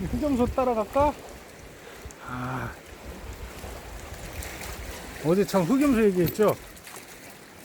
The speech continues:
아, 흑염소나 보러 가죠. 아직 그 자리에 그대로 있거든요.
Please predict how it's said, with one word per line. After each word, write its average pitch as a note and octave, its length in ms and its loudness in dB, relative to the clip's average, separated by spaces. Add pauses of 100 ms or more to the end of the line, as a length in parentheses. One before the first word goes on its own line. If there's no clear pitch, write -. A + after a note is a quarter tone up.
(180)
아, B2 40 -6 (220)
흑염소나 F3+ 540 2
보러 D#3 180 6
가죠. C3 320 2 (1600)
아직 F3 260 4
그 D#3 100 -2
자리에 F#3+ 260 6
그대로 F#3 320 4
있거든요. C3+ 440 2